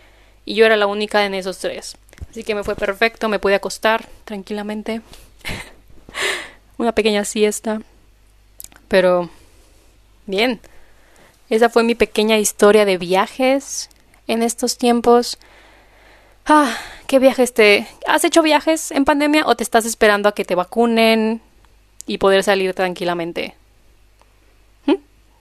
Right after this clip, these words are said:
¿Cómo te va? Yo sigo esperando mi vacuna. Ojalá llegue pronto. Ah, Austria, por favor, vacúname. <laughs> Por favor, por favor.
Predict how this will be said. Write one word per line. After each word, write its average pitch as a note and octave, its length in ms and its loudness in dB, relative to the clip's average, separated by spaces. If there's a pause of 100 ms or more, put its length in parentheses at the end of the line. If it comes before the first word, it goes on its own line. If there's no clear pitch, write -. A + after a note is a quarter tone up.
(280)
¿Cómo G#3+ 180 -6
te F#3+ 80 0
va? F3 140 -2 (680)
Yo G#3+ 100 6
sigo A3 180 2
esperando G3+ 360 2
mi G3 80 2
vacuna. C#4 440 2 (340)
Ojalá G#3+ 280 -2
llegue F#3 220 2
pronto. G#3 420 2 (1200)
Ah, C4+ 220 4 (560)
Austria, A#3+ 500 0
por G#3+ 140 -8
favor, G#3+ 300 -4
vacúname. A3+ 500 -10 (760)
<laughs> - 920 -6
Por A3+ 140 0
favor, A#3 440 2 (400)
por - 140 -10
favor. A#3+ 260 -2